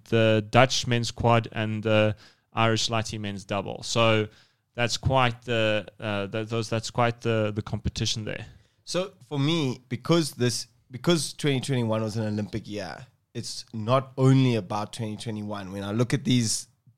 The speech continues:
Speaker 2: like, if you look at the best male crew, because it's an Olympic year,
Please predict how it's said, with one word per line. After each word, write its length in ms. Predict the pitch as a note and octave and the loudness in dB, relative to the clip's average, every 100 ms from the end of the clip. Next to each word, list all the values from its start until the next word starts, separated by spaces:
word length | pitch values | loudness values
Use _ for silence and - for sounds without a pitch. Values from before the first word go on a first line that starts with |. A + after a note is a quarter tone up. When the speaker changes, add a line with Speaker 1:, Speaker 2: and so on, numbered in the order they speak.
| _ | _
Speaker 2:
like, 220 | A2+ G#2+ - _ | -8 -8 -10 _
if 100 | A2+ | -4
you 120 | A#2 C3 | 0 2
look 180 | C3 | 0
at 100 | C3+ | -2
the 80 | A2 | -4
best 380 | - C3 B2 - | -6 -4 -4 -4
male 220 | A#2+ A#2 | -4 -6
crew, 340 | - C3+ A#2+ G#2+ - _ _ | -6 -4 -4 -4 -10 _ _
because 280 | A#2+ - D3 | -6 0 0
it's 120 | B2+ C#3+ | 0 -6
an 100 | A#2 | -4
Olympic 400 | A2+ A2 A2+ G#2 | -4 -6 -6 -4
year, 220 | A#2 | -4